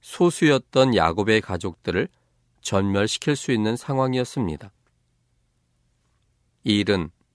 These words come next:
피할 수 없는 거대한 골리앗처럼 야곱을 압도하였습니다. 그래서 이 당시에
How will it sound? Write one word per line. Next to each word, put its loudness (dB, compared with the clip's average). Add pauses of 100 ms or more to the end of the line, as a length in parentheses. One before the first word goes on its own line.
(600)
피할 4
수 0
없는 2
거대한 2
골리앗처럼 -2 (580)
야곱을 -4 (120)
압도하였습니다. -6 (2250)
그래서 4
이 4
당시에 2